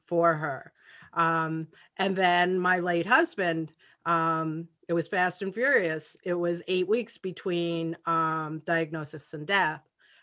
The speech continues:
But the day we knew the diagnosis, I said, "Okay, put it aside. I wanna be here for you."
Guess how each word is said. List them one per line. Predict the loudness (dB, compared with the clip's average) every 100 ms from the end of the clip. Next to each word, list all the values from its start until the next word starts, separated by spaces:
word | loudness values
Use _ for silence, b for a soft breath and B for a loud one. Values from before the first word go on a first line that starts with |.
| _
But | -2 -2 -2
the | -4
day | 0 2 4 2
we | 2 0 0
knew | 2 2 2 -2 -4 -6 -10 _ _ -8
the | -2
diagnosis, | 0 0 -2 2 2 0 -4 -6 -6 -12 _ _ _ _ _ _ _ _
I | -8
said, | -6 -6
"Okay, | -2 -4 -2 -4 -4 -12 _ _ -10
put | -6
it | -6 -6
aside. | -6 -4 -4 -4 -10 _
I | -8
wanna | -8 -4
be | -4
here | -4 -6 -10
for | -10
you." | -8 -6 -6 -8 -14